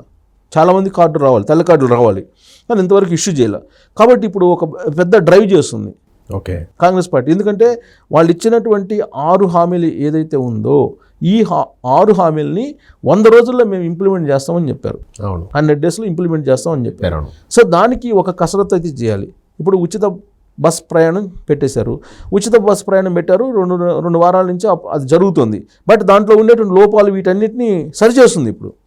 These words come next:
Speaker 1: జీరో టికెట్ తీసుకురావడం, ఇవన్నీ కూడా. అలాగే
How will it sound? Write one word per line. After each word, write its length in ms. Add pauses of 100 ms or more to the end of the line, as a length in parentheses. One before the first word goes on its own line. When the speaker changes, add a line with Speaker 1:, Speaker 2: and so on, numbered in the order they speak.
(300)
Speaker 1:
జీరో 220
టికెట్ 300
తీసుకురావడం, 380
ఇవన్నీ 260
కూడా. 220
అలాగే 640